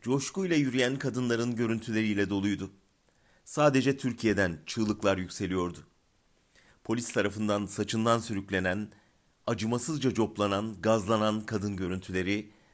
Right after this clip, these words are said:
Türkiye'de insan haklarının nasıl ayaklar altına alındığını bir kez daha gösterdi dünyaya.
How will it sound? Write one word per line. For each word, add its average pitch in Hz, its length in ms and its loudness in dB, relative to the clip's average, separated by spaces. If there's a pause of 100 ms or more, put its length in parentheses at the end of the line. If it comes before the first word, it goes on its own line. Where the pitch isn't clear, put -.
(220)
Türkiye'de 135 460 0
insan 117 300 -2
haklarının 113 480 0
nasıl 151 280 2
ayaklar 123 400 2
altına 104 300 0
alındığını 101 560 0
bir 135 100 -8
kez 107 240 -2
daha 101 140 0
gösterdi 92 580 -2
dünyaya. 87 460 -2